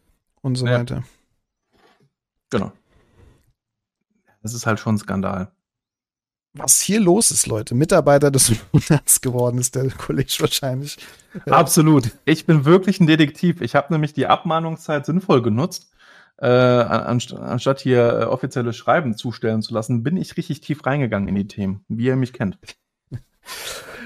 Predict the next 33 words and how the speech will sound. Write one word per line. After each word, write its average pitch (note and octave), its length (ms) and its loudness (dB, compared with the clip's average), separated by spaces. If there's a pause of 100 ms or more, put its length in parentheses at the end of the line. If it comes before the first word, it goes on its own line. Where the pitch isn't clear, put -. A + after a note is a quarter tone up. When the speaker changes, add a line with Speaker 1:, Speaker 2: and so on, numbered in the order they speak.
(220)
Speaker 1:
Ja, C3+ 120 6
Leute, C3 380 4
also D#3+ 180 4
eigentlich G3+ 420 2 (160)
ist, - 340 0
ist E3 320 -2
hier F#3 160 6
diese, E3 480 6
diese, D#3+ 340 -4
also D3 120 2
in D#3 100 2
dem G3 160 6
Fall F3+ 160 4
ist E3+ 100 2
es E3+ 100 -2
ja D#3+ 100 4
anscheinend D3+ 360 2
kein, C#3+ 340 0
kein B2+ 200 0
Gossip, B2+ 320 2
ne? C3 140 -4
Das B2+ 140 -6
ist - 40 -6
ja C3 100 -4
tatsächlich B2+ 440 -6
bewiesen, B2+ 380 -6
oder? E3+ 200 -4
In C#3 100 -4
dem - 100 0
Speaker 2:
Mhm. B2+ 60 0
Speaker 1:
Fall - 240 -6
ist B2+ 80 -8
es, B2+ 220 -4